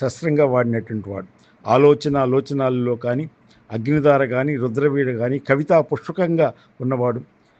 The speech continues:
అలాగే పునర్నవలో, యాత్రాస్మృతిలో ఎన్నో విశిష్టమైనటువంటి రాస్తారు. ఆయన యాత్రాస్మృతి, దాశరథి శతకం, ఆ, గాలిబ్ గీతాలు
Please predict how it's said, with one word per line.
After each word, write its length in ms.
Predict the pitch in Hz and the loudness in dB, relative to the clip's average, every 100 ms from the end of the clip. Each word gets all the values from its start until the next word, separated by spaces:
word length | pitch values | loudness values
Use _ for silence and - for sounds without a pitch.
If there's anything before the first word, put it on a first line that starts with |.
| _ _ 113 | _ _ -2
అలాగే 260 | 131 135 | 0 0
పునర్నవలో, 720 | 107 139 143 143 135 131 131 | -2 -2 0 2 2 2 0
యాత్రాస్మృతిలో 1000 | 127 110 135 - 185 165 - 160 156 156 | 0 2 0 2 0 0 -4 -6 -2 0
ఎన్నో 460 | 139 131 160 151 147 - - | 2 2 2 0 -2 -8 -12
విశిష్టమైనటువంటి 800 | 120 - 127 143 135 139 139 120 | -12 -10 -6 -4 -4 -6 -8 -6
రాస్తారు. 460 | 120 117 117 - 117 - _ - - _ 127 | -6 -6 -6 -10 -10 -16 _ -20 -20 _ -4
ఆయన 180 | 127 | -2
యాత్రాస్మృతి, 1080 | 127 123 135 165 165 - 165 156 165 156 156 _ _ - | 0 0 0 2 0 0 -6 -4 -2 -2 -6 _ _ -2
దాశరథి 520 | 156 151 160 139 147 | 0 0 -2 -2 -6
శతకం, 520 | 127 127 139 135 123 - _ _ _ - | -6 -8 -6 -6 -6 -12 _ _ _ -12
ఆ, 100 | 120 107 127 | -8 0 4
గాలిబ్ 360 | 143 160 123 | 4 2 0
గీతాలు 460 | 139 135 127 120 | -2 0 0 0